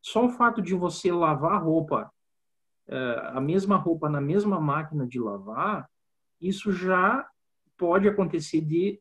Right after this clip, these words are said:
de, de, de, de D N A de um e pra, pra roupa do outro, né? Então, assim, ah, muitas vezes, mesmo, ah, constatando, a, a ti-, a, a, a, tendo match, a coincidência, né,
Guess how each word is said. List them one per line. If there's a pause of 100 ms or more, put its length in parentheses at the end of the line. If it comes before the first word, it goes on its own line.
(120)
de,
de,
de,
de
D
N
A
de
um
e
pra, (220)
pra
roupa
do
outro,
né? (480)
Então,
assim,
ah,
muitas
vezes, (300)
mesmo,
ah, (100)
constatando,
a,
a
ti-,
a,
a,
a,
tendo
match,
a
coincidência,
né,